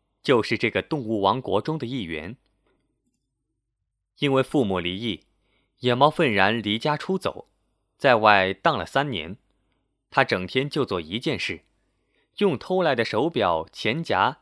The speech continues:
金戒指之类的钱财到白狐那儿去换取几支香烟。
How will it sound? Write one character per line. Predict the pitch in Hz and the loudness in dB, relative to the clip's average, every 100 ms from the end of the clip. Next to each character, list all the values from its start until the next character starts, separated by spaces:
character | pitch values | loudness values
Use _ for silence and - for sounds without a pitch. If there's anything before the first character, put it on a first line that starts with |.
| _ | _
金 | - 202 214 | -6 -4 -4
戒 | - 226 117 | -2 -2 0
指 | 95 | -2
之 | 87 131 | -2 -2
类 | 127 110 | 0 0
的 | 87 | -4
钱 | - 104 | -6 -8
财 | 135 87 98 - _ _ | -4 -2 -2 -6 _ _
到 | - 107 | 2 4
白 | 95 110 | 4 2
狐 | - 107 | 2 0
那 | 117 | 2
儿 | 87 - _ | 2 -2 _
去 | - 127 | -4 0
换 | 120 117 | 2 0
取 | 110 | -2
几 | 127 90 | -6 -8
支 | - 98 | -6 -6
香 | - 120 120 | -4 -4 -6
烟。 | 135 | -8